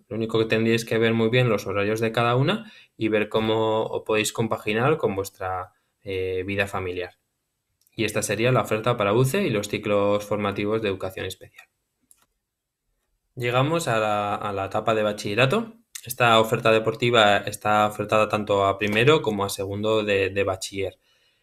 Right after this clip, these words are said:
Eh, las actividades que se ofertan también se pueden combinar, es decir, que podéis hacer más de una. Simplemente lo que tenéis que hacer es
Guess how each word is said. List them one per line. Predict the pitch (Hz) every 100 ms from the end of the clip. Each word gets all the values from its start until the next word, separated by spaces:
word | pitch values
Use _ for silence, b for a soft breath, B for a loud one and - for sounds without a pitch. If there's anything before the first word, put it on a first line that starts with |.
| _ -
Eh, | 104
las | 107 117
actividades | 110 110 120
que | -
se | 127
ofertan | 127 131 131 113
también | 101 101 104
se | 104
pueden | 107 107 104
combinar, | 104 104 135 160
es | 120
decir, | 101 107
que | 107
podéis | 98 98 101
hacer | - 101
más | 98 98 98
de | -
una. | 101 131 196
Simplemente | 190 98 92 101 104
lo | 104
que | 101
tenéis | 98 98
que | -
hacer | 101 104 107
es | 135